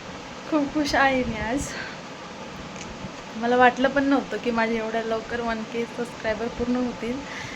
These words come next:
आणि मी आता यानंतर लाँग व्हिडिओ पण टाकणार आहे.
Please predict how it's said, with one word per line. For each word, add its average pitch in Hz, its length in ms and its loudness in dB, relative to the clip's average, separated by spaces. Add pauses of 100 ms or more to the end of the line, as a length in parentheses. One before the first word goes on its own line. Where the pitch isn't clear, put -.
(360)
आणि 233 200 4
मी 247 360 2 (120)
आता 220 200 6
यानंतर 240 540 0
लाँग 247 400 4
व्हिडिओ 247 240 2 (140)
पण 240 140 -2
टाकणार 214 360 -2
आहे. - 320 -10